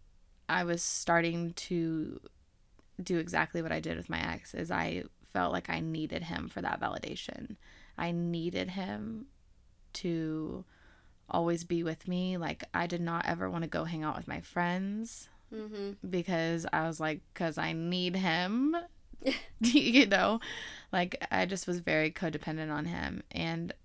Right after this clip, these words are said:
Speaker 1: I mean, I guess I was like that for definitely the f-, very first, like, four or five years of our relationship. Okay, four. So four years of our relationship, I was very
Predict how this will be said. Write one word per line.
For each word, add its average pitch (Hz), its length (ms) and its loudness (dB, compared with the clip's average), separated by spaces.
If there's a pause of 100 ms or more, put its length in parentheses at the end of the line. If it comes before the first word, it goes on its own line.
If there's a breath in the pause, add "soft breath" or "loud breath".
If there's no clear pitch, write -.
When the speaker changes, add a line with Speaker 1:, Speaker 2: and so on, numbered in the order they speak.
(600)
Speaker 1:
I 175 120 2
mean, 180 180 0
I - 80 0
guess 175 220 0
I 196 60 0
was 175 100 0
like 170 120 0
that - 180 0
for 170 200 0
definitely - 560 -4
the 160 60 -2
f-, - 140 -10 (220)
very 87 320 2
first, - 460 -4
like, - 180 -2
four - 260 -6
or 170 40 -4
five 170 240 -2
years 165 240 -2
of 170 160 -4
our 165 140 0
relationship. 175 480 -2 (760 soft breath)
Okay, 160 180 -2
four. 165 380 -2 (540 soft breath)
So 190 160 -4
four 170 440 0
years 175 240 0
of 170 80 -6
our 160 80 -2
relationship, 165 400 -2
I 165 80 -2
was 160 120 -4
very 165 340 -2